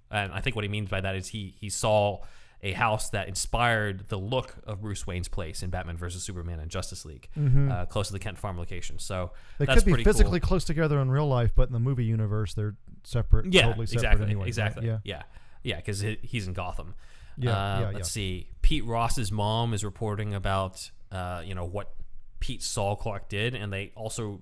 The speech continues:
Speaker 1: described, quote unquote, the Fordham boy says this. Uh, the Fordham boy is in reference to Whitney Fordham,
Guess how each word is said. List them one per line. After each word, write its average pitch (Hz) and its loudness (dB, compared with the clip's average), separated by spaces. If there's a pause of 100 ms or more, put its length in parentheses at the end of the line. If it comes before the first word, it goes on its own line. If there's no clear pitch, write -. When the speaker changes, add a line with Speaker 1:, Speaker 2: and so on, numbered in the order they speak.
Speaker 1:
described, 98 -4
quote 107 -4
unquote, 107 -8
the 101 -4
Fordham 143 2
boy 85 -4
says 90 -4
this. - -6 (480)
Uh, 98 -2
the 92 -4
Fordham 175 4
boy 120 2
is 101 -6
in 107 -8
reference 110 -4
to 98 -6
Whitney 107 -2
Fordham, 90 -8